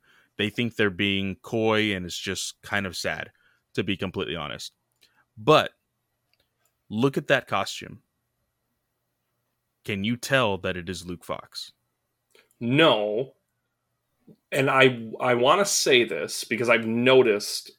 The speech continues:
Speaker 2: this. I think that that costume with the cover is more for solicits and previews, and I
Speaker 1: You, you think that he's gonna actually be showing his lower jaw and
Speaker 2: I,
Speaker 1: showing that it
Speaker 2: I,
Speaker 1: is, in
Speaker 2: I
Speaker 1: fact, a,
Speaker 2: think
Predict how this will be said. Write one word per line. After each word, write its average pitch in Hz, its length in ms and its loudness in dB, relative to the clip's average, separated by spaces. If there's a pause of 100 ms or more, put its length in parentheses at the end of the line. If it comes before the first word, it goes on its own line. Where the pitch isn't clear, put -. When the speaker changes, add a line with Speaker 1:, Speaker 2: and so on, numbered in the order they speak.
(160)
Speaker 2:
this. 101 280 -4 (200)
I 160 280 2
think 160 540 -2 (400)
that 117 160 -2 (100)
that 120 320 4
costume 139 600 0
with 123 180 -2
the 117 80 -4
cover 147 540 0 (200)
is 110 180 -4
more 120 260 4
for 120 220 0
solicits 135 680 -2
and 208 140 -6
previews, 180 760 -2 (100)
and - 120 2
I 107 340 2 (1700)
Speaker 1:
You, 127 200 -4
you 139 220 0
think 170 380 0
that 127 340 6
he's 131 400 0
gonna 127 220 2
actually 117 400 2
be 107 120 -2
showing 104 500 0
his 98 480 -4 (100)
lower 107 320 2
jaw 98 320 0 (120)
and 101 140 -6 (100)
Speaker 2:
I, 135 80 10
Speaker 1:
showing 104 180 4
that 92 140 4
it 92 80 -2
Speaker 2:
I, 143 60 8
Speaker 1:
is, 147 120 6
in 104 140 0
Speaker 2:
I 135 120 8
Speaker 1:
fact, 135 140 8
a, 98 60 2
Speaker 2:
think 156 180 6